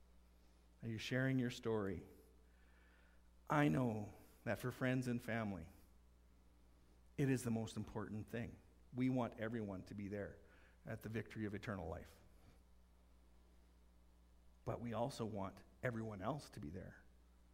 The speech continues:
Not beyond ourselves, beyond, we need our family there, we need our friends there, we need the people who don't know Christ to be there.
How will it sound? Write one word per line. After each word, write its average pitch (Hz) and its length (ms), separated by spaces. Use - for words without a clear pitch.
Not 156 260
beyond 123 420
ourselves, 117 680
beyond, 110 260
we 113 60
need 113 140
our 85 120
family 151 360
there, 135 200
we 113 120
need 101 160
our 87 60
friends 135 380
there, 123 160
we 110 100
need 120 160
the 117 60
people 165 400
who 131 120
don't 135 260
know 127 140
Christ - 560
to 123 80
be 110 260
there. - 240